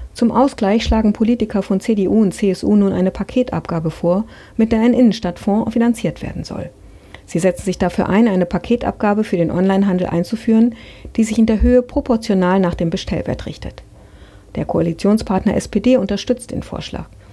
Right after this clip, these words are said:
Die F D P und vor allem der Einzelhandel selbst sind wenig begeistert.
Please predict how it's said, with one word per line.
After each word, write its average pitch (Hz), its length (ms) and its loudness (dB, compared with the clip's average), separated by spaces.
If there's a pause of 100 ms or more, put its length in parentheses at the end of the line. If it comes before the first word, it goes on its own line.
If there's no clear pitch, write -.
(260)
Die - 80 -4
F 160 100 -4
D 160 120 -2
P 214 260 2
und 190 100 0
vor - 120 -4
allem 170 120 0
der - 140 0
Einzelhandel 175 540 0
selbst 165 580 -2
sind 330 240 -2
wenig - 240 -4
begeistert. - 580 -10